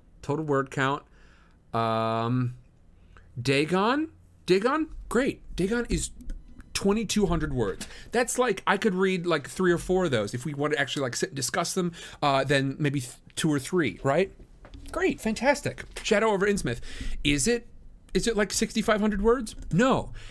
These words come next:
It's almost thirty thousand. <laughs> It is not, it is not six thousand words at all. It's about thirty thousand words. It's twenty-seven thousand words. Um, and so I had, like, committed to that one, and only the night before did I realize, "Oh,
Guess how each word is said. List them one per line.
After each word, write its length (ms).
It's 140
almost 300
thirty 260
thousand. 520
<laughs> 40
It 120
is 140
not, 300
it 120
is 80
not 180
six 200
thousand 340
words 200
at 100
all. 260
It's 160
about 220
thirty 300
thousand 420
words. 360
It's 160
twenty-seven 520
thousand 320
words. 280
Um, 360
and 160
so 240
I 120
had, 140
like, 160
committed 340
to 80
that 200
one, 200
and 240
only 360
the 140
night 340
before 420
did 120
I 60
realize, 460
"Oh, 680